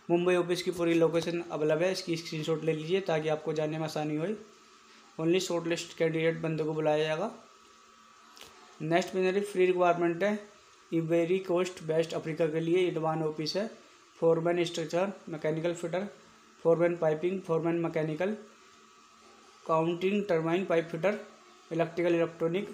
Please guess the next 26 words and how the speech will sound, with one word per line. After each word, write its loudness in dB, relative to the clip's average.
फोरमैन -2
इंस्ट्रूमेंट -4
बेल्डर 0
दे 0
रखा -6
है, -2
इंस्ट्रूमेंट -6
टेक्नीशियन। -4
प्रोजेक्ट 2
सेवन 0
एचआर 2
डेप 2
डिपार्टमेंट 0
एट 2
द 0
रेट 0
इडवान 0
डॉट 0
कॉम 2
पर 2
आप 6
रिज्यूम -2
लॉगिन 0
कर 0
सकते -6
हैं। -2